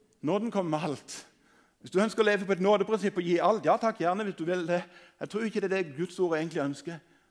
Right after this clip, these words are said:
Men han sier, «Vet du noe? Forvalt det du har fått. Men la tienden få lov til å, få lov til å prege det.»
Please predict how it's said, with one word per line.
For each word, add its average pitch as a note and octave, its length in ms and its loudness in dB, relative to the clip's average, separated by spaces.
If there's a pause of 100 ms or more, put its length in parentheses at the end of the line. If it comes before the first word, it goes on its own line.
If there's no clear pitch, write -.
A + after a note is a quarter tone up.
Men D3+ 80 -4
han E3 100 -4
sier, F#3 140 2
«Vet F3 100 -4
du E3+ 60 -2
noe? G#3+ 160 0 (1040)
Forvalt F#3+ 460 -2
det F3 160 -2
du - 100 2
har D#3 80 -4
fått. - 380 -14 (1500)
Men F3+ 160 0
la G3+ 80 2
tienden G#3+ 580 -4
få E3 140 -2
lov D#3 320 0 (680)
til E3 80 -4
å, - 20 -2
få D3 160 0
lov F3+ 120 2
til F3+ 100 -4
å - 20 -20
prege D#3+ 400 0
det.» - 80 -10